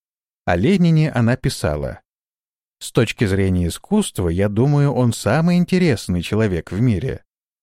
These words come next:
У него в высшей степени необычные глаза. Я лепил его в кабинете в военном министерстве, пока он сидел за столом, погруженный в работу. Его хладнокровие в любых обстоятельствах поразительно.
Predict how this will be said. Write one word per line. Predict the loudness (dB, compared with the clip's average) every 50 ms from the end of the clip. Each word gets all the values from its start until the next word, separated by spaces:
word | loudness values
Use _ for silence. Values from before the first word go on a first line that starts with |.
| _ _ _
У | 0 2
него | 2 4 4 4 2 2
в | 2
высшей | 2 0 0 0 -2 -2 -2
степени | -2 -2 -2 -2 0 0 0 2 2 2
необычные | 2 2 2 2 0 -2 -4 -4 -4 -4 -2 -2 0 0
глаза. | 0 0 0 0 0 0 -2 -2 -4 -8 -12 _ _ _ _ _ _ _ _ _ _ -2
Я | 0 2 2
лепил | 2 2 0 2 2 2 2 2
его | 2 2 2 0 0
в | -2 -2
кабинете | -4 -6 -4 -2 0 0 2 2 2 0 0 -2 -2 -2
в | 0 0
военном | 0 0 2 2 2 0 0 0 0
министерстве, | 0 2 2 2 0 -2 -4 -6 -4 -4 -4 -4 -4 -10 -10 -8 -6 -6 -6 -8 _ _ _ _ _
пока | -2 -2 0 2 2 2
он | 2 2
сидел | 2 0 -2 0 2 0 2
за | 2 0 -2
столом, | -2 -2 0 0 2 2 2 2 2 0 -2 -6 _ _ _ _
погруженный | -2 0 2 4 4 4 4 4 2 2 4 2 2 2
в | 2 2
работу. | 0 0 0 -2 -4 -4 -4 -6 -8 -10 -10 -10 -14 _ _ _ _ _ _ _ _ _ _ _ -4
Его | -2 0 2 2 2 2
хладнокровие | 2 2 2 2 4 2 2 2 2 2 2 2 2 2 2 0 0
в | 0
любых | 0 0 2 2 0 0 -2
обстоятельствах | -4 -4 -4 -2 -2 0 0 0 -2 -2 -4 -6 -4 -2 -2 -2 -2 -2 -2
поразительно. | -2 0 0 0 0 0 -2 -2 -2 -4 -4 -4 -4 -4 -6 -8